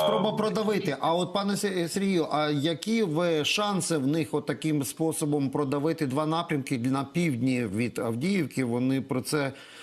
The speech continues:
давно <coughs> мріяли. Я маю на увазі той напрямок з Водяного на Сєвєрне. І от оце,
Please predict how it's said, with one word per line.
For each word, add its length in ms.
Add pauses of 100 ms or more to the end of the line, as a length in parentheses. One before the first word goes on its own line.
(120)
давно 460
<coughs> 100
мріяли. 500
Я 80
маю 160
на 60
увазі 280
той 140
напрямок 480
з 80
Водяного 560
на 440
Сєвєрне. 640
І 300
от 220
оце, 200